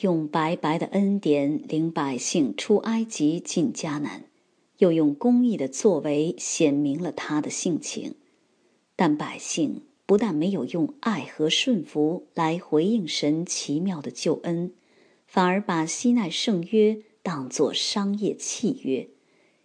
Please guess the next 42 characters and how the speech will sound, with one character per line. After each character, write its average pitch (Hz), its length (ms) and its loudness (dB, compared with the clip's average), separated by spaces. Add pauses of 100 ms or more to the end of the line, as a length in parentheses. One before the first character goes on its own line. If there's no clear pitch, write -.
(120)
以 202 120 6
为 196 380 4
神 202 380 2
救 240 220 2
赎 160 220 -2
自 185 240 2
己 110 460 -6 (100)
所 120 320 0
图 - 360 -4
的 - 120 -4
是 - 240 -4
祭 - 480 -4
物。 135 220 -6 (1300)
六 226 280 6
至 170 280 0
七 - 320 0
节 160 400 2
是 156 360 0
假 147 280 -6
设 165 280 2
一 147 160 0
个 156 160 0
人 151 320 2
不 156 240 -2
断 175 240 0
地 151 80 0
提 - 320 -4
高 180 240 0
出 208 260 -2
价， - 360 -6 (340)
以 170 180 0
寻 180 340 0
求 175 440 2
能 165 240 0
满 147 260 0
足 156 180 -2
神 160 380 0
要 180 240 -4
求 139 260 -2
的 175 120 0
价 - 360 -6
格。 - 260 -12